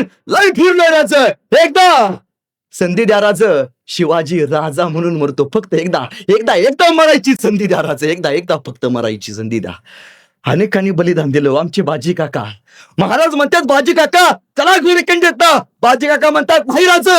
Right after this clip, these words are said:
लाख मेले तरी चालतील, लाखाच्या पोशिंद्याला हात नाही लागला पाहिजे राज." राजा, तुम्ही बिनगोर जावा. हे कुठून आलं हो?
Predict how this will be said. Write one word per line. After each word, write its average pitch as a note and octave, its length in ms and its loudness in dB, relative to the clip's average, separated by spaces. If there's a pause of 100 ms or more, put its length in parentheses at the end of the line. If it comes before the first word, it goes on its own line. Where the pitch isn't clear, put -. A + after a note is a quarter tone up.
(840)
लाख A3+ 460 0
मेले C#4+ 420 2
तरी B3+ 160 2
चालतील, F#3+ 600 -2 (1500)
लाखाच्या E3+ 440 -4
पोशिंद्याला C#3+ 540 -2
हात A2+ 220 -8
नाही G#2 120 -4
लागला G2+ 240 -4
पाहिजे F#2+ 300 -4
राज." F#2 160 -4 (460)
राजा, C#3+ 320 -2
तुम्ही D3 160 0
बिनगोर C3 400 0
जावा. G#2 300 -2 (340)
हे D3 40 0
कुठून D#3+ 360 -2
आलं D#3 200 0
हो? A2 180 -4